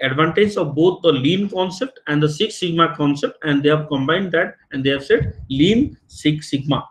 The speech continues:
It is said Lean Sigma is a methodology that combines aspect of both lean manufacturing and Six Sigma. Business use it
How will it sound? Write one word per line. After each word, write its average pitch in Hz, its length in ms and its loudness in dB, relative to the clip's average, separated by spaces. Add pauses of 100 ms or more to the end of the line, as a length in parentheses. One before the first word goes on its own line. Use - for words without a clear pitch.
(960)
It 143 120 2
is 151 120 2
said 226 320 2
Lean 208 440 2 (280)
Sigma 156 500 2
is 151 120 2
a 151 40 4
methodology 185 800 0
that 156 360 0
combines 190 560 0 (460)
aspect 214 480 -2
of 170 180 -2
both 196 380 4 (320)
lean 156 360 2
manufacturing 196 800 0 (1300)
and 165 240 0
Six - 300 -4
Sigma. 139 420 -6 (1500)
Business 170 480 2
use 190 580 0 (340)
it 160 200 -6